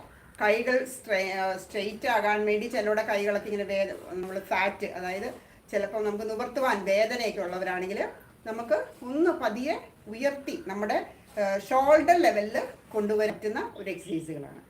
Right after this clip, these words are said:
ഓക്കെ, അപ്പോൾ ഇതിൻ്റെ മൂന്ന് സെറ്റാണ്. മൂന്ന് സെറ്റ്. പത്തെണ്ണം കഴിഞ്ഞിട്ട് തേർട്ടി സെക്കൻഡ് റെസ്റ്റ് ചെയ്യാം. വീണ്ടും നമുക്ക് പത്തെണ്ണം തുടങ്ങാം. റെഡി? സെക്കൻഡ് സെറ്റാണേ. റെഡി? വൺ, ടു, ത്രീ,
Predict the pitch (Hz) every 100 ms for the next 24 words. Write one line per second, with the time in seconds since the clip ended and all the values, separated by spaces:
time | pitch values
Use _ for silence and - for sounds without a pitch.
0 | _ - - 269 226 135 - - - 247
1 | 349 269 285 349 254 254 320 - 208 185
2 | 170 165 - 214 247 262 190 - - 254
3 | - 349 311 302 240 196 208 269 214 208
4 | 214 233 214 214 190 180 - 233 196 403
5 | - - - - 190 254 277 427 508 -
6 | - 180 175 277 - - _ - - 208
7 | 190 180 151 - - - - 208 180 143
8 | - - - - - 208 208 247 262 -
9 | - _ - 214 196 170 185 415 - -
10 | - - - - - 208 226 277 190 202
11 | 262 320 - - 262 269 285 - - 247
12 | 247 262